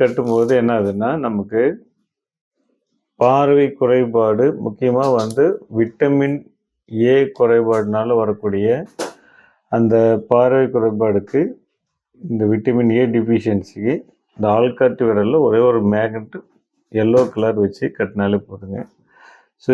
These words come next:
இது வந்து பாத்தீங்கன்னா, விட்டமின் ஏ குறைபாடுனால வரக்கூடிய பாதிப்புக்கு இது மாதிரி கேரட் நிறைய சாப்பிடலாம், பீட்ரூட் நிறைய சாப்பிடலாம், காய்கறிகள் முக்கியமா கீரைகள் நிறைய எடுத்துக்கணுங்க.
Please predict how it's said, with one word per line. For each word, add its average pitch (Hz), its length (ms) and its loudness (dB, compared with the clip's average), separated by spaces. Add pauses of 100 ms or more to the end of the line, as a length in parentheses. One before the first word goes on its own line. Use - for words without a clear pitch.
இது 120 200 4
வந்து 117 260 -2
பாத்தீங்கன்னா, 110 440 0 (120)
விட்டமின் 110 420 -2 (280)
ஏ 123 80 2 (140)
குறைபாடுனால 107 680 0
வரக்கூடிய 95 320 -6 (100)
பாதிப்புக்கு 101 540 -4 (360)
இது 101 180 -12
மாதிரி 98 200 -6 (100)
கேரட் 147 400 0 (120)
நிறைய 110 220 0 (120)
சாப்பிடலாம், 98 580 -2 (100)
பீட்ரூட் 107 540 -4
நிறைய 98 200 -6 (100)
சாப்பிடலாம், 92 560 -10 (800)
காய்கறிகள் 120 680 2
முக்கியமா 110 360 0 (180)
கீரைகள் 139 520 2
நிறைய 107 300 0
எடுத்துக்கணுங்க. 95 600 -10